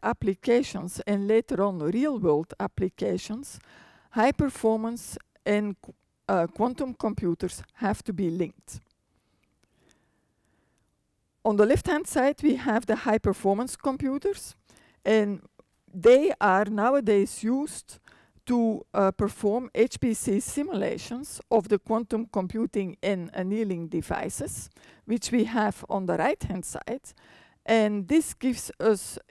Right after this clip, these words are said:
insight, uh, in the, to understand how these quantum devices, uh, operate.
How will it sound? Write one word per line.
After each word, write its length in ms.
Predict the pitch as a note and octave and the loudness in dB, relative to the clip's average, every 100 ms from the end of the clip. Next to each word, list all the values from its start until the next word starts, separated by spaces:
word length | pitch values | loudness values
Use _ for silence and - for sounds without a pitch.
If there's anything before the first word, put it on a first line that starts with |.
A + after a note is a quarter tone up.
| - | -8
insight, 840 | D4 G#4+ - G3+ F3+ F#3 - - - _ - | -6 -6 -4 0 0 0 -4 -16 -16 _ -2
uh, 300 | G#3 G3+ F3 - | 0 0 -2 -6
in 180 | A3+ G#3 | -6 -2
the, 260 | F#3+ E3 - _ _ _ _ _ _ _ _ _ _ _ _ _ | -2 -2 -8 _ _ _ _ _ _ _ _ _ _ _ _ _
to 260 | - A3+ - | 0 0 0
understand 760 | - C#4 G4+ F#4 - A3 F#3 F3+ | 2 2 2 -4 0 0 0 -2
how 320 | - B3 A3 | -4 2 2
these 320 | G#3 G#3 G3+ - | 2 0 -2 -4
quantum 500 | - A3+ A#3+ A3+ G3+ | -2 -2 0 -4 -2
devices, 840 | G3 G3 F#3 F#3 E3+ - - - _ _ - | -2 -2 0 0 -2 -8 -12 -14 _ _ -8
uh, 200 | - E3 - | -6 -4 -2
operate. 680 | A#3 - F#4 F#3 G#3+ - - | 0 0 0 0 -2 -6 -16